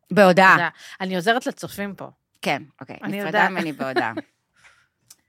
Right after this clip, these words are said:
Speaker 1: אוקיי, זה לא פ-, מה שרציתי לדבר. מה שרציתי לדבר זה שראיתי אותה. איפשהו שישבתי.
Speaker 2: הנה, זה חדש לכם, אני לא ידעתי את זה.
Speaker 1: בבקשה. והיא באה, וכזה, "היי."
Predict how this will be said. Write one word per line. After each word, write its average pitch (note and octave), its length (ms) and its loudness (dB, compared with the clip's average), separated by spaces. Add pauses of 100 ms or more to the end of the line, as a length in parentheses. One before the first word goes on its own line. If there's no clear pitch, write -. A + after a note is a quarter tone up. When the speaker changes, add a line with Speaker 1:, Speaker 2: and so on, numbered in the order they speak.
(960)
Speaker 1:
אוקיי, D#3+ 300 -8
זה B3 280 2
לא A3+ 100 6
פ-, F3 340 -6
מה E3 80 -8
שרציתי B2+ 400 -12
לדבר. - 120 -14
מה G3+ 80 -10
שרציתי D#4+ 360 -14
לדבר A4 160 -12
זה F#4 60 -16
שראיתי E4+ 480 -10
אותה. C#4+ 200 -14 (960)
איפשהו G#3+ 360 -10
שישבתי. F3 680 -10 (120)
Speaker 2:
הנה, D#4 240 0
זה G#3 180 2 (100)
חדש C4+ 480 4
לכם, A#3 360 0
אני D4+ 160 -6
לא D4+ 160 -2
ידעתי A#3 420 -4
את G3+ 80 -16
זה. G#3+ 160 -6
Speaker 1:
בבקשה. F#3+ 380 -12 (260)
והיא D#4+ 260 -4
באה, D#3 240 4 (1500)
וכזה, E4+ 280 -12
"היי." G#4+ 800 -4